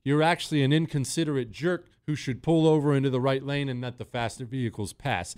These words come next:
Six months, no vehicle, ride the bus. You go enjoy your weekend. Put your phone down,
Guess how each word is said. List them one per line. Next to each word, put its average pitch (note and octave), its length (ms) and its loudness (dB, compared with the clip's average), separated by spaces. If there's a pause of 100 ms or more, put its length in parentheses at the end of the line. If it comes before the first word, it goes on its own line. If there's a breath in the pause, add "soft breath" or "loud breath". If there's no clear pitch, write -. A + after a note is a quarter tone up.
(140 soft breath)
Six - 460 -2
months, G#3+ 400 -2 (200 soft breath)
no A3 320 4
vehicle, G3 640 4 (120)
ride G3 300 2
the G3+ 80 4
bus. C3+ 560 -2 (920)
You C3+ 140 -6
go D3+ 180 2
enjoy B2+ 280 4
your A#2 160 6
weekend. G#2 440 2
Put - 180 0
your B2 80 2
phone B2 360 0
down, G#2 440 -4